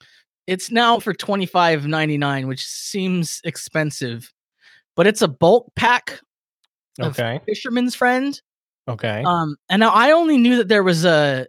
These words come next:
Speaker 1: I'm a recent, I, I, a newcomer to Fisherman's Friend. I never had it before this year.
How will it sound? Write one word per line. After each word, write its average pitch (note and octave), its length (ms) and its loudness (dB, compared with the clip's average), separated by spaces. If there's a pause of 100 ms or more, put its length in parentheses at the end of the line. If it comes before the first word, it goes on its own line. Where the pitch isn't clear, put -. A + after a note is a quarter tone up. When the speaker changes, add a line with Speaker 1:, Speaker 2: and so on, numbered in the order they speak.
Speaker 1:
I'm B3 220 2
a D4+ 60 2
recent, A3+ 760 -2 (580)
I, E3 120 -6 (400)
I, - 40 -2
a F#3 40 0
newcomer F#3+ 460 2
to D3 80 0
Fisherman's C3 440 -6
Friend. A#2 200 -10
I B2+ 60 -4
never G3+ 280 2
had G3+ 200 2
it B2+ 100 -4
before C#3 360 -4
this C3+ 280 -6
year. C3 340 -6